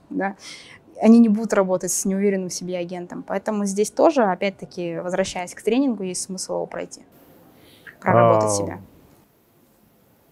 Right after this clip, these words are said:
Speaker 2: понимаю, что работа с, э, подобными к-, клиентами, скажем так, требует, наверное, в том числе большей организованности. А, вот с точки зрения самоорганизации, учитывая, что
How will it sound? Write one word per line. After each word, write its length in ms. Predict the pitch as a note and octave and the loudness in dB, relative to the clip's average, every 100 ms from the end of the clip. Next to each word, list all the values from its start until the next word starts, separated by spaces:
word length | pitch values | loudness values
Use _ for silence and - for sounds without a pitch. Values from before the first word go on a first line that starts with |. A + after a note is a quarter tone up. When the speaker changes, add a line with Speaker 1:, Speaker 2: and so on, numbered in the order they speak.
| C3+ | -4
Speaker 2:
понимаю, 460 | C#3+ C#3+ E3 G3 B2+ | 0 2 4 2 2
что 300 | - - B2+ | -2 -2 2
работа 520 | B2 C#3 C#3 C#3 A#2+ | 2 2 0 2 0
с, 180 | - - | -2 -6
э, 280 | B2+ A#2+ A#2 G#2+ | -2 0 0 0
подобными 640 | A#2 B2+ A#2 A#2+ A#2 A2+ G2+ | 0 2 -2 -4 -8 -12 -8
к-, 300 | A#2 G#2 G#2 - | -8 -8 -10 0
клиентами, 600 | A2+ A#2+ B2+ A2+ G2 G2 | 2 2 0 -4 -10 -16
скажем 320 | - G#2+ G#2+ | -14 -14 -10
так, 140 | G#2 | -12
требует, 440 | - B2 C3+ A2 G#2 | -2 2 4 2 -2
наверное, 380 | A2 B2 A#2 | -6 -6 -8
в 60 | G#2+ | -8
том 180 | - A2+ | -6 -6
числе 300 | - - A2+ | -8 -6 -4
большей 420 | G#2+ A#2+ - A2+ | -2 -4 -4 -6
организованности. 960 | G#2+ A2+ A#2+ D#3+ A3 F3 A2 - G#2 G2 _ - _ | -6 -8 -6 -4 -4 -4 -8 -10 -14 -14 _ -20 _
А, 640 | A2+ A2 A2 A2 G#2+ G#2+ A2 | -6 0 0 0 0 -2 -4
вот 320 | A#2+ B2+ B2 | -4 -4 -4
с 80 | - | 0
точки 320 | G3+ G#3 D3 | 0 0 -4
зрения 400 | A#2+ C3+ E3+ D3 | -2 0 0 -2
самоорганизации, 880 | - C3 B2+ B2 B2+ A#2+ A#2+ F#2+ G2+ | -6 -8 -8 -10 -10 -6 -6 -6 -10
учитывая, 380 | - E3+ C3+ A#2 | -12 -12 -10 -10
что 340 | - C3 A#2+ | -4 -2 -2